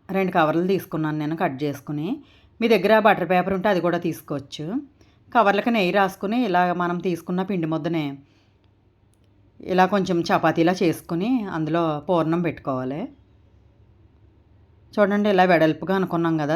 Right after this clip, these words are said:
దీన్ని పూర్ణం పెట్టి మొత్తం ఇలా చేసుకుందాం. పైగా ఎక్స్ట్రా వచ్చిన పిండి ముద్ద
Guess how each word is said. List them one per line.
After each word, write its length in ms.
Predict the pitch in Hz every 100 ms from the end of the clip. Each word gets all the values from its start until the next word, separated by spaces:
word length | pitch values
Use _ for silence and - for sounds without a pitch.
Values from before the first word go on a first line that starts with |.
| 180
దీన్ని 180 | 196 190
పూర్ణం 340 | 185 147 170 180
పెట్టి 240 | 170 - 220 202
మొత్తం 300 | - 180 160 147 - - - - - _ _ _ _ _ _ _ _ _ _ - - - _ _ _ _ _ _ _ - - -
ఇలా 120 | 202 185 180
చేసుకుందాం. 540 | 143 - 131 127 143 262 - - _ _ _ - - _ _ - -
పైగా 340 | 208 180 208 208 190 180 - 175
ఎక్స్ట్రా 340 | 175 - 190 190
వచ్చిన 200 | 190 185
పిండి 180 | 196 170
ముద్ద 120 | 156